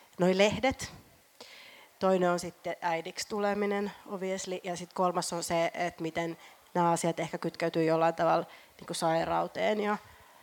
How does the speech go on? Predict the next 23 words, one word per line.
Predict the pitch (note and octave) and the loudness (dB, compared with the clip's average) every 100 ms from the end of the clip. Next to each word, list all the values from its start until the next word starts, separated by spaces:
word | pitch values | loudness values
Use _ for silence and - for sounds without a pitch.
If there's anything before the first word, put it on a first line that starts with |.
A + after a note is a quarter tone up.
| - - | -14 0
ja | F#3 F3 E3+ E3+ E3+ F3 | 4 6 6 6 4 4
traumaan | - D#3+ E3 E3 E3+ E3+ F3+ | 2 2 4 4 4 4 2
ja | F3 E3+ F3+ | 2 2 0
kriiseihin | - F3 E3+ F#3+ G#3+ G#3+ F3+ | -6 -8 -2 0 2 2 2
ja | |
sen | F3+ F#3 | 0 -2
tyyppisiin | A#3 G#3+ A#3 B3 A3+ | -2 -2 4 6 6
asioihin. | A#3+ A#3 A#3+ C4 B3 - - - - - - - - - - - - - | 6 6 6 4 0 -8 -20 -20 -20 -20 -20 -20 -16 -16 -14 -14 -16 -4
Mut | G3+ - | -2 4
siis | G#3+ A3+ | 4 4
jos | G3+ G#3 | 4 8
me | |
aloitetaan | G3+ G#3 F#3 F3 F3 F3+ | 10 8 6 4 4 4
niistä | F#3+ G3 | 0 4
lehdistä, | G3 F#3 E3+ F3 | 4 4 0 0
niin | E3+ | 0
mun | F#3 G3 F#3+ | 4 6 6
ensi-, | F#3 F#3 F3+ F3+ | 4 4 -2 -4
yksi | G3+ - A3 | 0 2 2
ensimmäinen | G3 F#3 F3+ F3+ F3 | 0 0 0 0 0
niin | E3+ F3 | 0 0
kun, | - F3+ F3 | 2 2 2
ö, | - - - - - - - - F3+ F3 E3+ E3+ E3 E3+ - | -2 -12 -20 -20 -20 -20 -20 -4 2 4 6 6 6 4 0